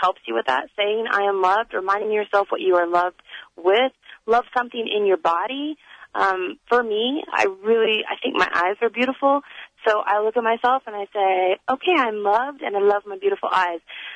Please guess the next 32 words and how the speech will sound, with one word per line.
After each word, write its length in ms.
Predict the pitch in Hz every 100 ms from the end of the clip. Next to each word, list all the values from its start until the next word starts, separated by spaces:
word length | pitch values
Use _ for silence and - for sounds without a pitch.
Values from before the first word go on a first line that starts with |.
| -
That 320 | 190 185 254 349 -
generates 640 | 277 311 247 202 185 - _
a 80 | - 185 -
frequency 640 | 247 240 214 208 190 180
for 100 | -
yourself 560 | 185 180 - 180 233 285 _ - - - - 190
that 180 | 190 202
you 160 | 202 208
emit 480 | 190 185 190 262 - - -
that 120 | 196
you're 180 | 196 196
now 220 | 190 180 - 196
sending 280 | 190 185 202
out. 320 | 165 160 165 -
And 100 | -
it's 120 | 202 -
not 260 | - 226 262 - -
something 380 | 262 240 254 240
that's, 240 | 214 202 - _
you 80 | 202
know, 100 | 196 -
outside 440 | 185 - 196 196
of 100 | 240
you. 260 | 262 277 285
It 160 | - - -
is 220 | 202 202 185
you. 280 | 165 151 - - - - -
So 140 | 208
being 340 | 180 220 240 262
in 140 | 254
awareness 460 | 233 190 196 226 233
is 100 | -